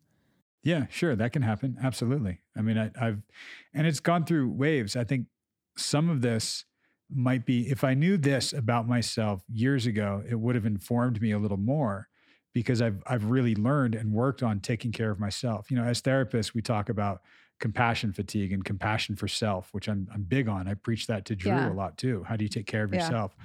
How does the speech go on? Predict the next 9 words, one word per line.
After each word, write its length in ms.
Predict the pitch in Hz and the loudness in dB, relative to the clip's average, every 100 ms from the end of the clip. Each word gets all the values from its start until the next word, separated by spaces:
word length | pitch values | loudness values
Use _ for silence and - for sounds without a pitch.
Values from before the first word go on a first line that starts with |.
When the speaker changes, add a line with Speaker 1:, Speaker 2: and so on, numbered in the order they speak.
| - - - - | -20 -20 -18 -4
Speaker 1:
I've 240 | 104 175 | 0 2
had 160 | 143 117 | 2 2
to 60 | 113 | 2
learn 240 | 107 98 | 0 0
that. 240 | 95 92 - _ _ - | -4 -6 -12 _ _ -12
I've 380 | - 123 131 - | 0 0 0 0
burnt 240 | 120 127 | 0 0
myself 480 | 127 113 - 107 98 | 0 0 0 -2 -2
out 400 | 123 127 - - | -2 -2 -4 -10